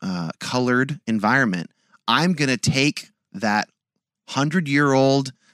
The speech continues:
antipathy between faith and science, and I'm gonna go, "Well, these scientists have an agenda.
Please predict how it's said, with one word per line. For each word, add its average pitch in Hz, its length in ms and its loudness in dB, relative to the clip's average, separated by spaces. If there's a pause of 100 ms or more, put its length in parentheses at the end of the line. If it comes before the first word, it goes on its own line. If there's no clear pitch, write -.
(120)
antipathy 113 600 -2
between 101 580 -4 (360)
faith 104 380 0
and 98 140 -4
science, 104 440 0
and 107 100 -2
I'm 120 80 2
gonna 107 120 0
go, 90 180 -4
"Well, 95 120 -4
these 107 140 -2
scientists 92 380 -4
have 82 160 -10
an 85 60 -8
agenda. - 400 -10